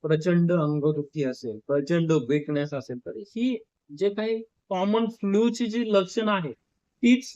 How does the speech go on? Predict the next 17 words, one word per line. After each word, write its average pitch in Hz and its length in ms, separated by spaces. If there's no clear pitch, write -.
लक्षणं 185 540
यामध्ये 156 680
सापडत 151 640
असतात. - 400
त्यानंतर 196 460
आपण 233 260
कोणती 226 480
काळजी 208 380
घेतली 180 340
पाहिजे? 139 500
कबुतरापासून 165 880
होणारे 156 480
जे 151 160
काही 160 380
इन्फेक्शन 170 580
आहे 143 180
ते 165 140